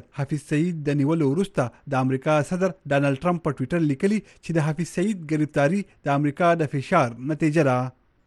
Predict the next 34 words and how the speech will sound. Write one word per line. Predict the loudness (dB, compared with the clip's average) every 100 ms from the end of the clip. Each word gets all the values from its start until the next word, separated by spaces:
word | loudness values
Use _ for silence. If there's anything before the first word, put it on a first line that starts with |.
| _ _ 0
پنجاب | 2 4 2 0 -2
پولیسو | -2 0 -4 -4 -6
حافظ | -4 -4 0
سعید | -2 -2
د | -8 -10 -4
ترهګرو | -2 0 2 0 0
سره | -2 -4 -4
د | 0 2
مالی | 2 2 0
مرستو | -2 -2 -2
په | -2 0
تور | 0 0 -4 0
نیولی | 4 4 4
دی. | 4 2 0 -4 _ _ -10
صدر | 0 0 2
ټرمپ | 0 -2
لیکي، | -4 -4 -6 _ -2
د | 0
لس | 0 0 0
کاله | 2 0 0
لټون | -2 -2 -2
وروسته | -2 -4 -4 -6 -6 -8 -2
د | 0
ممبئی | 0 2 2 0 0
حملو | -2 0 0 2
ماسټر | 0 -2 -4 -2 -2
مایند | -4 -8 -4 0
یا | 2
منصوبه | 0 0 -2 0 2
ساز | 2 0
په | _ _ -10 -4 -4
پاکستان | -4 -4 -4 -2
کې | -6 -8 -8 -2
ونیولی | 4 4 4